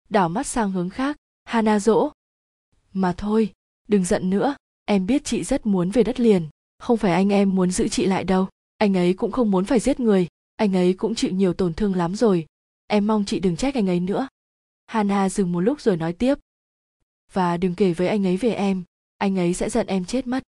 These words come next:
Em hứa lần sau gặp, chị sẽ biết toàn bộ mọi chuyện.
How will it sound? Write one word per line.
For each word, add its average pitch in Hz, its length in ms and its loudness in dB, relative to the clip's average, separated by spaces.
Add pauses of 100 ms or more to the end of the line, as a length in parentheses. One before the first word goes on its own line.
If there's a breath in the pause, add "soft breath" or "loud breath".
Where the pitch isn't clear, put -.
(120)
Em 214 180 2
hứa 202 160 0
lần 226 180 0
sau 202 220 -2
gặp, 196 200 -2 (300)
chị 202 220 -2
sẽ - 160 -2
biết 302 200 -2
toàn 185 240 -2
bộ 175 120 -2
mọi 170 200 -6
chuyện. 196 260 -6